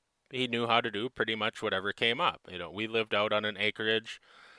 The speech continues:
out in the country, and so a lot of times there'd be things that would come up that it's like, "Yeah, we can't wait for somebody to come from town," you know, especially if it happened on a weekend. It's like, yeah, this needs to get fixed now or we may not live till Monday. <laughs> So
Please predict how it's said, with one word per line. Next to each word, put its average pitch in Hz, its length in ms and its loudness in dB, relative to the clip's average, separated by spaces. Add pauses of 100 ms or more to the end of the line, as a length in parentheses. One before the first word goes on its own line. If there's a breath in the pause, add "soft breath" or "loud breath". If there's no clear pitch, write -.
(420 soft breath)
out 110 140 4
in 113 60 -8
the 110 60 -4
country, 120 560 0
and 92 340 -2 (360)
so 92 480 -2
a 107 60 -4
lot 101 160 2
of 101 60 0
times 110 240 -2
there'd 98 180 -4
be 104 120 -4
things 104 280 -6
that 104 120 -2
would 95 120 -10
come 95 200 -2
up 92 260 -4
that 90 280 -2
it's 90 220 -14
like, 87 200 -6
"Yeah, 147 160 -2
we 92 120 -8
can't 127 220 -2
wait 139 180 -4
for 120 100 -4
somebody 104 320 -4
to 98 100 -4
come 104 360 -4 (180)
from 98 200 -4
town," 107 460 0 (280)
you 104 120 -2
know, 92 240 -6 (140)
especially 113 380 0
if 110 80 -4
it 110 100 2
happened 120 280 6
on 113 120 2
a 101 40 0
weekend. 117 460 2
It's 92 160 -2
like, 101 240 2
yeah, 135 200 6
this 113 200 -2
needs 147 180 -2
to 113 60 -6
get 110 160 0
fixed - 260 0
now 156 260 4
or 101 200 0 (300 loud breath)
we 120 140 4
may 143 140 6
not 135 200 8
live 180 180 2
till 110 140 4
Monday. 92 360 0 (140)
<laughs> 143 140 4
So - 280 4